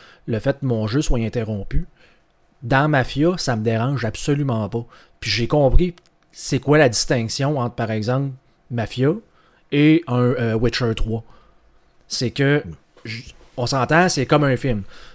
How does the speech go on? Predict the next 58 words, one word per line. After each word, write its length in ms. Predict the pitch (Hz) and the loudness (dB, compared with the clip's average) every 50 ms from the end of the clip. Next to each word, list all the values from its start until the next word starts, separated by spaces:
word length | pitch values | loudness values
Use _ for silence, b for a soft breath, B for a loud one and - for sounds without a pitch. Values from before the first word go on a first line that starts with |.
| B B | B B
Tu 120 | - - | -4 -2
sais, 0 | |
euh, 280 | 127 131 131 123 117 110 | 0 2 2 2 2 0
de 60 | 107 | -2
la 60 | 113 | -4
façon 240 | 110 - 107 - 131 | -4 -4 -4 -4 -4
que 60 | 123 | -4
ça 100 | - 135 | -4 -6
commence, 480 | - 220 208 117 143 170 175 - - - | -4 -4 -4 -4 -2 -2 -4 -4 -4 -2
là, 160 | 151 151 151 | -2 -2 -2
c'est 120 | - - - | -4 -4 -4
comme 180 | - 135 143 | -2 -2 0
un 100 | 131 117 | 0 0
film. 180 | - 147 170 165 | 0 0 2 2
Là, 100 | 135 135 | 2 0
tu 140 | - - 113 | 0 -2 -4
joues 80 | 131 | -4
des 140 | 135 131 120 | -2 0 0
chapitres, 580 | 107 - 120 107 - 135 131 139 - - - 120 | 0 0 -2 0 0 0 0 0 0 -4 -4 -2
euh, 160 | 110 110 107 | -2 -2 -2
de, 240 | 110 110 104 104 101 | -2 -4 -4 -4 -6
tu 140 | - - | -8 -10
suis 220 | - - - 131 131 | -10 -6 -4 -4 -4
le 100 | 123 107 | -4 -2
gars, 240 | 101 127 127 131 131 | 0 2 2 2 2
là, 80 | 127 | 0
qui 260 | 120 - 113 107 107 | -2 -4 -4 -4 -2
est, 60 | 107 107 | -2 -2
euh, 140 | 104 104 | -4 -4
c'est 220 | 98 - 104 98 - | -6 -8 -10 -10 -6
Tommy, 720 | - 127 110 110 107 110 120 143 147 151 147 143 139 131 - | -4 -4 -2 0 0 -2 -2 -2 -4 -6 -6 -6 -8 -6 -4
Tommy, 340 | 135 127 143 156 170 165 156 | -4 -2 -2 -2 -4 -6 -8
quelque 220 | - - - 131 | -8 -8 -8 -4
chose 160 | - 135 135 | -4 -2 0
de 60 | 131 123 | 0 0
même. 220 | 131 151 165 160 B B B B B B B B B B _ _ _ _ _ _ | 0 0 -2 -4 B B B B B B B B B B _ _ _ _ _ _
Puis, 360 | - 135 139 156 165 170 170 - _ _ _ _ _ _ _ _ _ _ _ _ _ _ _ _ _ _ _ _ _ | -2 0 0 0 0 -2 -4 -10 _ _ _ _ _ _ _ _ _ _ _ _ _ _ _ _ _ _ _ _ _
son 420 | - - - - - 139 127 123 | -10 -6 -4 0 2 2 2 4
arrivée 360 | - 117 113 123 117 135 147 | 2 2 2 2 2 4 4
dans 100 | 147 139 | 4 4
la 120 | 127 123 120 | 4 2 2
mafia, 400 | 120 113 - - 139 139 143 151 143 | 0 -2 -2 -2 0 2 2 2 2
il 80 | 123 | 2
commence, 600 | - 131 117 113 120 123 127 131 135 127 - - | 0 -2 -2 0 0 0 0 0 0 -2 -4 -6
qu'il, 340 | - - 120 117 117 113 110 - - - | -6 -8 -6 -6 -4 -4 -4 -6 -6 -6
comment 160 | - 110 117 | -4 -4 -2
est-ce 120 | 135 135 - | -2 -4 -6
qu'il 80 | - | -6
progresse. 360 | - 117 110 104 110 110 110 - | -6 -4 -4 -2 -4 -4 -6 -6
Fait 80 | 220 | -6
que 120 | - 135 156 | -2 0 -2
là, 40 | |
t'as 240 | - - - - 131 | -2 -2 -4 -4 -4
tout 120 | - - 135 | -2 -2 -2
le 40 | |
temps 200 | - - 170 175 | 0 2 2 2
comme 260 | 175 - 156 160 156 147 | 2 2 0 0 2 0
la, 300 | 131 120 131 131 127 | 2 2 2 0 -2